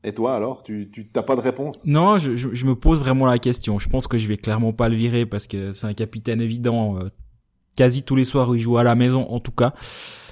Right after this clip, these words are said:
Speaker 2: Euh, mais c'est, c'est vrai que c'est, c'est tentant. Maintenant, il va falloir aussi se poser la question qui va aller en play-off. Et en même temps, si on avait la réponse, euh,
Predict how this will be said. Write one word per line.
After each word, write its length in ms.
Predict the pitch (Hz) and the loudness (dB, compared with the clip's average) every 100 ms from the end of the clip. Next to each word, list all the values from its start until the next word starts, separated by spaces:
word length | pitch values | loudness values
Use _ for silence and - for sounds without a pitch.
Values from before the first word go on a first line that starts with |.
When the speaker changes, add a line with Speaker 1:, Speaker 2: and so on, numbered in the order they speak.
| - - | -18 -4
Speaker 2:
Euh, 180 | 117 120 | 2 4
mais 120 | 131 | 4
c'est, 200 | 131 139 | 4 0
c'est 140 | 120 139 | 4 6
vrai 140 | 165 | 6
que 60 | 165 | 4
c'est, 600 | 139 120 117 113 113 113 | 2 4 6 4 4 2
c'est 220 | - 123 - | 0 -2 0
tentant. 300 | 139 151 147 | 0 2 4
Maintenant, 160 | 147 | 4
il 60 | 175 | 4
va 80 | 139 | 4
falloir 260 | 123 113 | 4 2
aussi 200 | 117 - | 0 -4
se 80 | 113 | -6
poser 240 | - 120 131 | -2 2 4
la 100 | 123 | 2
question 260 | 131 131 | -2 -4
qui 160 | 127 120 | -4 0
va 80 | 113 | 2
aller 100 | 131 | 2
en 100 | 123 | 2
play-off. 340 | 120 135 170 | 0 0 -2
Et 40 | 104 | -4
en 80 | 101 | -6
même 140 | 113 | -6
temps, 100 | 120 | -8
si 120 | 120 110 | -8 -4
on 60 | |
avait 160 | 107 110 | -2 0
la 80 | 110 | -2
réponse, 500 | 120 - 120 117 - | -6 -6 -8 -6 -6
euh, 260 | 98 95 | -8 -8